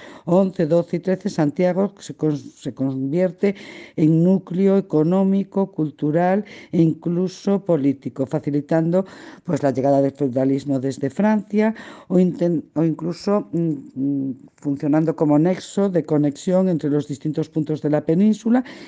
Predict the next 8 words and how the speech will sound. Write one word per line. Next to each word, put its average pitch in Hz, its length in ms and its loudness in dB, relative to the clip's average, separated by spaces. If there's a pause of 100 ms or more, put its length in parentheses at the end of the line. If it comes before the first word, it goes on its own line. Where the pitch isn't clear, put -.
(160)
y 165 120 0
también 156 380 0
con 160 200 4
el 143 80 2
exterior 139 420 0
de 131 120 0
la 131 120 0
península. 117 720 -4